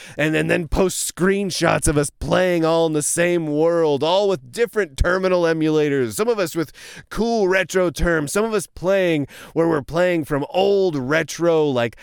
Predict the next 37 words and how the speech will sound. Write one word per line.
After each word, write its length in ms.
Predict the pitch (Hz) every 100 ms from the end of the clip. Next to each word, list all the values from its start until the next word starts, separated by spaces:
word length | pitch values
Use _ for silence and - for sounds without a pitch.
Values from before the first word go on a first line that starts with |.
| - -
old 340 | 165 202 190 156
I 200 | 151 165
B 240 | 165 160 165
M 160 | 156
compatible 640 | 147 147 - 151 151 147 135
P 280 | - 151 135
Cs 600 | - 139 139 127 127 110
and, 160 | 107 - - -
and 160 | 131 156
old 300 | 156 175 160
Ataris 800 | 147 - - 170 160 151 143
and 80 | 143
Amigas 640 | 139 139 156 147 139 135 120
that 100 | 131
are 80 | 131
connected 720 | - 156 156 160 - 151 139
over, 360 | 143 131 135 113 - -
over 240 | 143 156
little 220 | 147 151 151
Wi-Fi 560 | 139 156 - 156 147
modem 420 | 139 143 147 147
emulators 640 | 143 139 139 135 131 127 131
to 100 | 143
telnet 500 | 131 147 147 139 131
into 240 | 127 120 117
'em. 80 |
I, 120 | 139 196
w-, 180 | 202 -
I 160 | 190
wanna 320 | 233 220 185
see 380 | 147 - 160 151
all 240 | 131 117 107
of 140 | 90
that, 300 | 101 95 85 - - - _
because 240 | - 131 107
that 280 | 139 165 -
sounds 640 | - 151 147 147 143 -